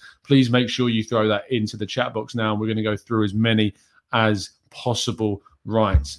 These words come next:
now. Let's go for Iffy, who says, uh, "Arsenal should get Koopmeiners or,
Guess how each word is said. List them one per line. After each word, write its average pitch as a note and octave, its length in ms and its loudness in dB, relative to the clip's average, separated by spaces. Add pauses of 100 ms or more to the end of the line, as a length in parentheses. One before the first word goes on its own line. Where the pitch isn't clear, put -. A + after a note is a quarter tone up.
now. A2 560 2
Let's D3 200 2
go F3+ 120 6
for F#3+ 80 0
Iffy, F3 300 4
who C#3+ 100 6
says, C#3+ 680 4
uh, C#3+ 40 -6
"Arsenal D#3+ 840 2
should E3 400 -2
get D3+ 260 -2
Koopmeiners D#3 720 2 (560)
or, D#3+ 520 6